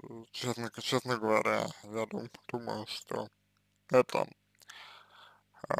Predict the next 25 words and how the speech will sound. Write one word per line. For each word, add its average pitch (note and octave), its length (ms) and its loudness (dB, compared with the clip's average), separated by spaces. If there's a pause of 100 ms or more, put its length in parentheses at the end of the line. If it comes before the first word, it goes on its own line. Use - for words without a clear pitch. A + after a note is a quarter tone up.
(500)
ключевой B2 640 2 (200)
момент, C3 560 -2 (380)
а, - 580 0 (120)
потому G#2+ 360 0
что, - 380 -8 (500)
ну, A2+ 240 -2 (120)
вы A#2 140 0
действительно - 600 -10
переживаете, B2+ 800 -4
я B2 140 4
верю F#3+ 340 0 (560)
вам, C#3+ 400 2 (160)
верю, C3+ 220 0
что - 280 -2
вы B2+ 120 2 (100)
переживаете, B2+ 760 0
но, A#2+ 360 0 (800)
э, B2+ 100 2 (240)
ключевой B2 720 -2
момент, A#2 600 -4
э, A2+ 280 -2
заключается A#2 800 -2
в A2+ 200 2 (100)
том, F3+ 300 -4
что, - 400 -6